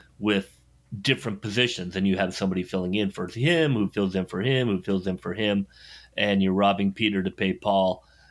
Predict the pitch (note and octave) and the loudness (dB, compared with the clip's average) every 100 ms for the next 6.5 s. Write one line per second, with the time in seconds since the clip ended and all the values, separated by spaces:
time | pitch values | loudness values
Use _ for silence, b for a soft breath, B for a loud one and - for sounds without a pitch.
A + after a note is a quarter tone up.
0 | b _ A#2 B2+ D3 D3 B2+ B2+ A#2+ A2+ | b _ 0 2 2 2 2 4 4 2
1 | A2 A2+ A2 A#2+ G#2 F#2 F#2+ F2+ A2 B2 | 2 2 4 4 2 0 -6 0 2 2
2 | - G2 - - F#2+ - _ _ _ _ | -2 -10 -8 -2 -2 -2 _ _ _ _
3 | _ - - A2+ G2+ A2+ C3 D3 C#3 C3+ | _ -8 0 2 2 4 4 2 0 0
4 | - - B2 - G2+ G2 A2 B2+ C3 - | -2 -2 -2 0 -2 2 4 4 2 -6
5 | A#2 A2+ G#2+ G#2 G2 A2 G#2+ G2 G#2 G2 | -6 -4 -2 -2 2 2 2 2 2 0
6 | - D3 A#2 F2+ | 2 2 2 0